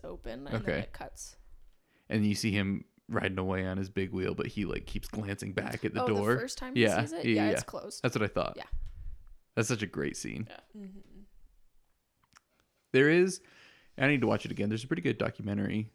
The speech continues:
Speaker 2: Um, you can find it on YouTube. It's called Room two three seven.
Speaker 1: Mm-hmm.
Speaker 2: That just breaks down a lot of the symbolism and,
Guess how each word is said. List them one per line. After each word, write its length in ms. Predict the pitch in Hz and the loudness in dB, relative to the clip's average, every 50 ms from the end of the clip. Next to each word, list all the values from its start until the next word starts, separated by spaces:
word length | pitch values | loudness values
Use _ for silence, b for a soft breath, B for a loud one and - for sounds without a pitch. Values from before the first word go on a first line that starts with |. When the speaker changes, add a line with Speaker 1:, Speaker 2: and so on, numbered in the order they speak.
| _ _ _ - - | _ _ _ -12 -8
Speaker 2:
Um, 360 | - 95 90 - 67 - - | -6 -6 -6 -6 -6 -8 -8
you 100 | - 117 | -10 -10
can 100 | 127 123 | -10 -6
find 200 | - 127 123 120 | -4 -2 -2 -2
it 80 | 113 107 | -2 -4
on 80 | 104 | -4
YouTube. 320 | - - - - - - 113 | -6 -8 -10 -10 -8 -8 -8
It's 120 | - - | -8 -6
called 300 | - - 101 90 - - | -2 0 0 0 -2 -2
Room 160 | - 78 76 | -4 -6 -6
two 160 | - - - - | -6 -6 -8 -8
three 160 | - - - | -8 -8 -6
seven. 360 | - - - - - - 131 262 | -6 -6 -6 -6 -6 -8 -8 -6
Speaker 1:
Mm-hmm. 160 | - - - | -4 -4 -2
Speaker 2:
That 100 | 127 123 | -2 -2
just 220 | 113 117 113 - | -4 -4 -6 -4
breaks 300 | - - - - - - | -2 -2 -2 -2 -4 -6
down 500 | - - - - - - - - 135 143 - | -8 -6 -6 -6 -6 -6 -8 -8 -10 -10 -10
a 60 | - | -8
lot 200 | - - 57 - - | -6 -6 -6 -6 -6
of 160 | - - - | -8 -10 -8
the 60 | - 135 | -8 -8
symbolism 840 | - - - - - - - - - - - 67 73 78 - 147 - - | -6 -4 -4 -4 -4 -6 -6 -6 -8 -8 -8 -8 -8 -8 -8 -10 -6 -6
and, 560 | 123 - 85 - - - - - - - | -6 -4 -4 -6 -8 -10 -10 -10 -10 -12